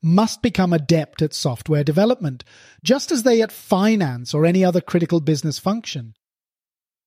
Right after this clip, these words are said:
The role of I T in a digital-first organization evolves too.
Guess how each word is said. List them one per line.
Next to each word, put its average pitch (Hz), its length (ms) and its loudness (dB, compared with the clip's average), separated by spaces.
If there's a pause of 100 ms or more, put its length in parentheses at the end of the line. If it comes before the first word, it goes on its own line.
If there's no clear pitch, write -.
(160)
The 185 140 2
role 220 360 2
of 247 80 2
I 180 220 2
T 131 460 -6
in 165 100 -2
a 160 80 4
digital-first 196 800 0
organization 151 680 0
evolves 165 500 2
too. 156 400 -2